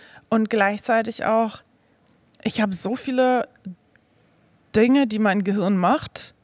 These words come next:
die besonders sind, wenn ich sie mit meinem Umfeld vergleiche. Auch mit meinem direkten Umfeld, mit meinem Lebensgefährten. Anscheinend arbeitet mein Gehirn anders als beim Durchschnitt. Und ich hätte so gerne gewusst, ob sein Gehirn auch ähnlich arbeitet.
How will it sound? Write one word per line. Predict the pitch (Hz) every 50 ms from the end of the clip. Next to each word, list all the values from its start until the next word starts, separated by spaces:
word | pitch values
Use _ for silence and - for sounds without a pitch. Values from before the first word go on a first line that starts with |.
| _ _ _ _ _ _ _ _ _ _ _ _ _ _ -
die | 196 190 220 220
besonders | 196 233 208 - 214 247 302 330 320 302 - -
sind, | - 233 226 247 254 -
wenn | 214 214 208
ich | 220 -
sie | - 226
mit | 214 214 202 -
meinem | 220 220 208
Umfeld | - 240 294 - - 247 180 180
vergleiche. | - 185 185 170 170 160 185 - 180 - 190 185 180 185 190 -
Auch | - 208 208 190
mit | - 240 226 -
meinem | 226 214 214
direkten | 220 226 220 269 - _ - 269
Umfeld, | 214 202 190 - 180 165 - -
mit | 196 190 -
meinem | 202 196 196 208
Lebensgefährten. | 220 247 254 240 - - 180 - - 170 165 - - 170
Anscheinend | - 196 208 - - 226 220 226 233 -
arbeitet | - 208 202 214 226 208 208 -
mein | 214 208 208 208
Gehirn | 214 208 220 190 226 - - _ _ _ _ _ _ _ _ _ _ _ _ _ -
anders | - 220 262 294 302 294 285 262 254 - -
als | - - 214 214 208 202 - - - - _ _ _ _ _
beim | - 208 202 208 208
Durchschnitt. | 233 254 233 - - 202 180 185 175 - - - - - - -
Und | 208 208
ich | 202 - -
hätte | 226 - 240
so | 220 196 240 240
gerne | 233 247 254 240 240 240 226
gewusst, | 220 208 202 202 240 285 - - -
ob | - 208 202
sein | 196 240 254 269 277 254
Gehirn | 233 214 226 247 247 233 226
auch | - - 285 277 - -
ähnlich | - 214 196 196 190 190 190 208 -
arbeitet. | - 190 175 170 175 - 190 - - - - - -